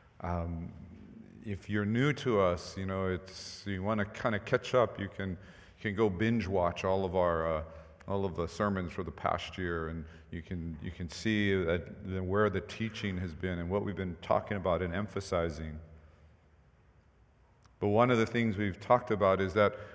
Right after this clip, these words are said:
we don't wanna be a church that, that's just trying to attract a crowd. We would love for a crowd to be here if the crowd is a crowd of disciples.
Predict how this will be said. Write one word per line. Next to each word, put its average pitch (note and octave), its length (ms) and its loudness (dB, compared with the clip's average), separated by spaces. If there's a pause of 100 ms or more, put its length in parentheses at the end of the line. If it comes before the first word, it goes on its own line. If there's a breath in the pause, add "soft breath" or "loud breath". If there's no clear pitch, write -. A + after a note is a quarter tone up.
(120)
we G#2+ 140 2
don't A#2+ 240 2
wanna A2 220 2
be G2+ 200 2
a F2+ 160 2 (180)
church G#2+ 600 2
that, - 520 0
that's F#2+ 380 0
just A2 460 2 (160)
trying A2 220 0
to - 100 -2
attract - 540 -2
a G#2 40 -4
crowd. - 460 2 (800)
We A#2+ 80 2
would B2+ 160 2
love G#2 420 2
for G2 180 0
a F#2 40 0
crowd F#2 380 -2
to F#2+ 100 -4
be F2+ 180 -4
here D#2+ 300 -8 (560 loud breath)
if - 220 -6
the G#2 100 -6
crowd G#2+ 520 6
is F#2 120 -2
a F#2 80 -4
crowd G2 400 2
of F2+ 120 -4
disciples. G2 760 -8